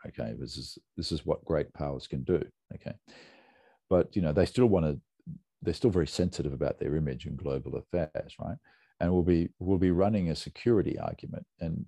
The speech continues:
and it's against terrorism, and it's very similar to the, to the global war on terror arguments that, that Western powers run.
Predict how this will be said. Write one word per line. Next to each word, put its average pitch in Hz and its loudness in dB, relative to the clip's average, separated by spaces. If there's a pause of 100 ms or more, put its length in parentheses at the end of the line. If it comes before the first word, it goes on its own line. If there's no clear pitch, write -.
and 85 -2
it's 80 -4
against 82 -2
terrorism, 82 4
and 80 -2
it's 76 -4
very 110 4
similar 98 0
to - -2
the, 82 2 (140)
to 92 -2
the 82 2
global 85 2
war 80 2
on 76 -2
terror 135 -2
arguments - -10
that, 73 -2 (160)
that 78 2
Western 82 0
powers - -4
run. - -6